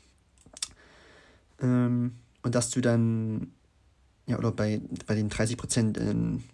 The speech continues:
bei den Dingen für Spaß und so, Hobbys. Ja, wenn du dann drüber bist, dann, dann geht's halt nicht, ja. Dann bist du halt für diesen Monat,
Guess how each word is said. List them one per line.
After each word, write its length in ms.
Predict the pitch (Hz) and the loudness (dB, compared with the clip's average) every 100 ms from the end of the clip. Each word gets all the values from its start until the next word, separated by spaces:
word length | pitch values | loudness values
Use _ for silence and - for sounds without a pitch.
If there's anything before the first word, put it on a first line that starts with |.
| - | -8
bei 100 | 107 | -6
den 160 | 104 | -2
Dingen 320 | 107 117 110 - - | 2 2 2 -2 -14
für 160 | - 117 | -8 -6
Spaß 380 | - 107 127 127 | 0 2 2 2
und 100 | 123 | 2
so, 240 | 127 123 | 4 4
Hobbys. 440 | 120 120 131 - - - - - - - - - - - - - - _ | 2 2 0 -2 -8 -20 -20 -20 -20 -18 -16 -16 -18 -18 -20 -20 -20 _
Ja, 180 | 135 170 | 6 8
wenn 100 | 160 | 8
du 80 | 151 | 8
dann 160 | 147 147 | 8 8
drüber 300 | 202 226 214 | 8 10 10
bist, 240 | 214 - | 8 8
dann, 380 | 180 180 170 170 - - - _ _ _ _ _ _ _ _ | 8 8 6 -2 -12 -20 -20 _ _ _ _ _ _ _ _
dann 220 | 156 160 | 4 4
geht's 220 | 170 208 | 4 4
halt 140 | 202 131 | 4 4
nicht, 300 | 113 - - _ | 2 0 -10 _
ja. 140 | 131 131 - - - | -2 -2 -6 -20 -2
Dann 240 | 127 131 | 0 0
bist 220 | 131 - | 0 0
du 120 | 180 156 | 4 6
halt 260 | 156 156 - | 6 4 -2
für 120 | 147 | 0
diesen 240 | 165 170 | 4 6
Monat, 400 | 165 170 165 165 | 8 6 4 0